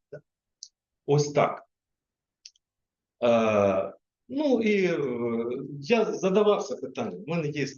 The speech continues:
е, вчителі, які, е, знані. Я задавав їм питання, чому, коли ви там займаєтеся вдома,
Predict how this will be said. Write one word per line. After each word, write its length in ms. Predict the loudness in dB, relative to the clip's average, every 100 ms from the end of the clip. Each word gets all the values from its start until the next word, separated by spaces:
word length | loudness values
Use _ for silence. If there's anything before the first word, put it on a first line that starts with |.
| -10
е, 380 | -6 -4 -4 -8 -14
вчителі, 440 | -14 -10 -6 -4 -4
які, 300 | -4 -8 -12
е, 160 | -12 _ _ _ _ -20 -20 _ _ _ _ _ _ _ _ _ _ _ _ -14
знані. 540 | -6 -4 -4 -6 -10 -16 _ _ _ -2
Я 280 | 0 0 -8
задавав 600 | -4 -2 0 -2 -2 -4
їм 180 | -6 -4
питання, 460 | -4 -4 -6 -8
чому, 540 | -4 0 0 0 -4 -8 _ _ _ -10
коли 260 | -6 -4
ви 100 | -4
там 380 | -4 -4 -6 -8 _ _ _ _ _ _
займаєтеся 920 | -8 -6 -6 -6 -6 -8 -10 -10 -10 -12 _ _ _ _ _ _
вдома, 480 | -6 -2 -2 -4 -10